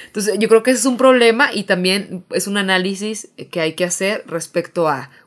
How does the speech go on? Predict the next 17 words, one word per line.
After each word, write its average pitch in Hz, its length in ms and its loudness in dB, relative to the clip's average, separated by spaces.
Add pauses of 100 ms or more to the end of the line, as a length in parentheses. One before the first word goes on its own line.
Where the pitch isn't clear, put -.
(140)
cuándo 196 460 2
un 202 240 -6
coach 185 520 -2
puede 165 500 -4 (360)
nombrarse 165 1120 -4 (180)
coach 185 420 0
o, 208 220 4
o 202 220 0
empezar 180 360 -2
a 196 140 2
promocionarse 180 880 -2
o 202 120 0
empezar, 185 520 0 (640)
o 208 100 0
que 220 100 4
sea 240 220 6
válido, 254 580 4